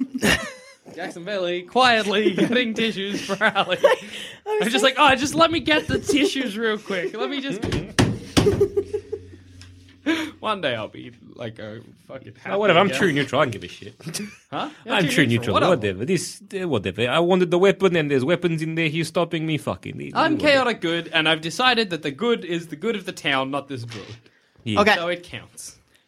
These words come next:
Speaker 4: So
Speaker 3: I feel like I gaslighted
Speaker 4: the
Speaker 3: you guys,
Speaker 4: polar
Speaker 3: and that's
Speaker 4: bear
Speaker 3: great.
Speaker 4: rears back onto its back
Speaker 3: <laughs>
Speaker 4: feet, puts its, uh, it puts its massive paws skyward, and you hear it like, "Roar, roar, roar, roar, roar, roar, roar." A storm appears above <laughs> all of you,
Speaker 3: What?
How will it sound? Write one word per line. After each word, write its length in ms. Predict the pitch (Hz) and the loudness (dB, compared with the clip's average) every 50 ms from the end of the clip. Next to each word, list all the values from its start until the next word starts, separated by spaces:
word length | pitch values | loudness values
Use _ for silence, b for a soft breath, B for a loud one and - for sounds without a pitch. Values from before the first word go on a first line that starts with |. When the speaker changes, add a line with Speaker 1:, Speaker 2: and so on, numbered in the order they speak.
| _ _ | _ _
Speaker 4:
So 340 | - - 233 233 226 196 214 - _ _ - - | -2 2 4 4 4 4 0 -4 _ _ -18 -12
Speaker 3:
I 40 | 208 | -4
feel 120 | - 302 302 | 0 2 2
like 140 | 262 208 | 4 2
I 80 | 202 180 | 2 0
gaslighted 460 | 180 - 190 175 180 - - 170 160 | -2 -4 -2 -2 -2 -4 -4 0 4
Speaker 4:
the 80 | 202 226 226 | 6 6 6
Speaker 3:
you 60 | - 147 | 6 4
guys, 20 | |
Speaker 4:
polar 220 | 226 285 320 320 285 | 4 4 4 4 4
Speaker 3:
and 40 | 202 | 4
that's 100 | 233 214 | 6 6
Speaker 4:
bear 260 | 196 190 180 170 165 151 151 151 | 6 6 4 2 0 0 -4 -8
Speaker 3:
great. 20 | 156 160 | -6 -2
Speaker 4:
rears 300 | 180 220 262 285 294 220 | 0 2 2 2 0 0
back 260 | 247 254 240 240 240 - | 0 2 2 2 2 -2
onto 260 | 240 226 208 - 196 | -6 -6 -2 0 0
its 140 | - - - | 0 2 2
back 340 | 185 - 170 180 175 - | 4 6 6 4 4 2
Speaker 3:
<laughs> 120 | - 196 - | -4 -4 -2
Speaker 4:
feet, 360 | 170 190 254 - - - B B B B 202 247 B B B _ | 0 0 0 0 -2 -12 B B B B -6 -8 B B B _
puts 280 | - 233 254 247 - 262 | 0 0 0 0 -2 -4
its, 180 | 254 196 - - - | -4 -4 -6 -12 -2
uh, 360 | - 190 190 202 208 214 214 - | 2 4 4 6 4 2 0 -4
it 100 | 226 214 - | -8 -4 -2
puts 140 | 175 - - | -2 -2 -2
its 120 | 220 185 | -2 0
massive 680 | 196 196 196 202 214 208 190 - - 233 202 185 - - | 2 2 4 4 4 2 2 0 -2 0 0 -2 -2 0
paws 280 | - 196 190 185 175 180 | 2 2 4 2 2 -2
skyward, 640 | - - - - 185 170 175 185 202 214 269 339 339 - b b b b b b b b - | -6 -8 -2 2 4 4 6 6 4 2 -2 -4 -6 -8 b b b b b b b b -6
and 160 | 214 208 220 | -4 -2 -2
you 160 | 226 233 233 220 | 0 0 0 2
hear 200 | 226 247 254 247 | 4 4 6 4
it 120 | 233 226 | 4 4
like, 260 | 214 180 170 165 - _ - | 2 0 0 0 -4 _ -8
"Roar, 480 | 269 294 277 254 233 233 233 226 220 | -2 2 2 4 6 6 4 4 2
roar, 400 | 214 226 233 240 240 240 240 233 | 0 -2 -2 0 0 2 0 0
roar, 480 | 233 233 247 247 247 240 240 233 226 233 | -2 -2 -2 0 2 2 2 2 2 2
roar, 380 | 240 233 220 220 220 226 226 226 | 2 2 2 4 4 4 4 4
roar, 320 | 226 233 240 214 214 214 | 6 6 6 6 4 4
roar, 340 | 214 220 214 208 196 196 202 208 214 214 | 4 2 2 2 2 2 2 2 2 2
roar." 260 | 202 190 175 160 - - b b b b b b b b b b | 0 0 -2 -4 -6 -12 b b b b b b b b b b
A 60 | 214 - | -8 -6
storm 600 | - - - - - 349 359 370 370 330 262 220 | -4 -6 -6 -2 2 4 6 6 6 6 4 0
appears 500 | 220 202 202 - 247 285 302 311 277 294 | -4 -4 -4 -4 -2 -2 0 -2 -2 -2
above 420 | 302 240 - - 294 311 294 - - | -4 -4 2 4 6 6 6 4 0
<laughs> 20 | 330 | 0
all 320 | 330 302 302 277 - 320 | 0 0 0 -2 -2 -2
of 160 | 311 220 208 | -4 -4 -4
you, 140 | 214 196 - | -8 -4 2
Speaker 3:
What? 100 | 640 762 | 2 4